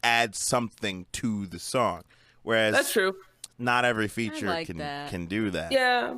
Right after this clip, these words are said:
Speaker 2: but I mean, like, they also had features with, like,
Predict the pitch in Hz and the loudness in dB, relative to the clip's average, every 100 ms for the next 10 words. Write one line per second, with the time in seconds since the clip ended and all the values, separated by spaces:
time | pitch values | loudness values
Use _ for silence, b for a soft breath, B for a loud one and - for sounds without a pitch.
0 | - 277 277 277 285 285 269 247 233 269 | -2 4 4 6 4 6 6 4 4 4
1 | 277 240 240 254 247 214 214 214 202 185 | 6 6 6 4 6 4 4 2 0 4
2 | 214 208 202 202 190 - 175 170 175 - | 4 6 4 4 2 4 4 4 0 -10